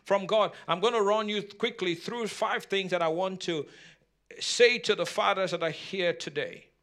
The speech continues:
And maybe you might say, "Oh, Pastor Godwin, I'm not a father yet." You might become a father later, so listen carefully too. Or maybe, "Pastor Godwin, I'm not a father, I'm a woman." You are, you cannot be a father if you're a woman. But you might,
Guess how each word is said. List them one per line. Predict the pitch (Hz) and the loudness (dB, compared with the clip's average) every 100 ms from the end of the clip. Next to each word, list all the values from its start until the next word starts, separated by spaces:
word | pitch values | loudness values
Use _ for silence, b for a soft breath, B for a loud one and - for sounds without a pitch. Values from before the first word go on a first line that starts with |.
| b b b b | b b b b
And | 170 165 165 | -4 -2 0
maybe | 185 233 202 | 4 4 2
you | 214 | -2
might | 196 175 | 0 -2
say, | - 208 202 | 2 2 4
"Oh, | 190 180 | 2 0
Pastor | 170 156 | -2 -4
Godwin, | 175 196 190 180 | 0 0 0 -2
I'm | 160 | -2
not | 180 | -2
a | 170 | -2
father | - 170 | 0 0
yet." | 151 165 165 - | 0 -2 -4 -4
You | 135 160 156 | -8 -6 -6
might | 151 202 233 | -4 -2 -2
become | 180 165 180 | -4 -4 -4
a | 160 | -4
father | - 160 135 | -2 0 0
later, | 113 139 - 185 | -2 -4 -6 -8
so | - 160 | -4 -4
listen | 135 156 - 185 | -4 -4 -6 -6
carefully | 151 160 139 151 | -2 -4 -2 -8
too. | - 233 - B B B | -8 -10 -12 B B B
Or | 156 165 | 0 2
maybe, | 190 220 214 | 2 2 0
"Pastor | 185 190 196 | 0 -2 0
Godwin, | 190 202 196 | 0 0 0
I'm | 180 | -2
not | 180 | -4
a | 165 | -4
father, | - 208 196 | -2 0 0
I'm | 180 | 0
a | 143 | 0
woman." | 135 254 240 98 | 0 -2 -4 -12
You | 113 143 160 | -10 -2 0
are, | 156 147 | 2 0
you | 147 | -4
cannot | 147 170 175 180 | -4 -2 -2 -2
be | 170 | -2
a | 147 | -4
father | 170 175 151 | -2 -2 -4
if | - | -4
you're | 117 | -6
a | |
woman. | 139 185 143 B B B B B - _ _ _ _ _ | -6 -8 -12 B B B B B -20 _ _ _ _ _
But | 175 185 180 175 | 2 2 2 -4
you | 180 | -4
might, | 175 214 247 233 - - | 0 2 2 0 -4 -12